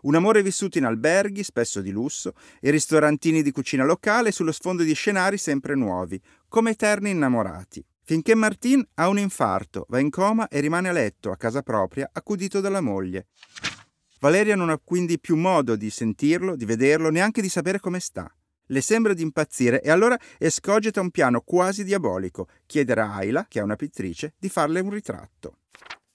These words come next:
In questo modo potrà stare nella casa di Martin per settimane, avere notizie di prima mano, magari anche riuscire persino a sbirciare nella camera da letto, correndo il rischio folle che la moglie scopra tutto.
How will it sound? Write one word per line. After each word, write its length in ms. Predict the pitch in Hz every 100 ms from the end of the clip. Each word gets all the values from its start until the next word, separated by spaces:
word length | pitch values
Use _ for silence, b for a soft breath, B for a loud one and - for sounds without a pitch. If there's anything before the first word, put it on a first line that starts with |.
| _ _ - - - _ _ _ _ _ -
In 100 | 139
questo 280 | 165 -
modo 240 | 185 196 202
potrà 260 | 185 147
stare 260 | 139 147 135
nella 160 | 123 110
casa 240 | 147 143
di 100 | 139
Martin 380 | 143 143 220 214
per 160 | 165
settimane, 640 | - 165 - 160 107 101 101 B B B
avere 260 | 127 147 143
notizie 520 | 139 131 180 - 147
di 40 |
prima 220 | 135 139
mano, 340 | 156 185 220 208
magari 320 | 135 175 190
anche 220 | 175 185
riuscire 320 | 170 - 185
persino 520 | - 160 170 - 220 214
a 40 |
sbirciare 560 | 165 165 147 180 190 190
nella 180 | 139
camera 340 | 120 160 165 160
da 120 | 156
letto, 420 | 135 92 _ 90 b b b
correndo 380 | 143 147 151 151
il 60 |
rischio 300 | 156 - 185
folle 420 | - 110 98 110 -
che 80 |
la 80 | 170
moglie 320 | 160 127 131
scopra 360 | 165 - 156 180
tutto. 500 | - 85 _ -